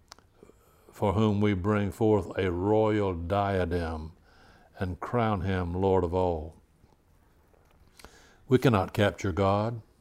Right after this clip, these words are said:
nor can we replace God. A professor at a university once said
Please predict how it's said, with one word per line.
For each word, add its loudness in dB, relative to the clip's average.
nor 2
can 2
we 4
replace 0
God. -4
A -6
professor 2
at 0
a -2
university 2
once -4
said -2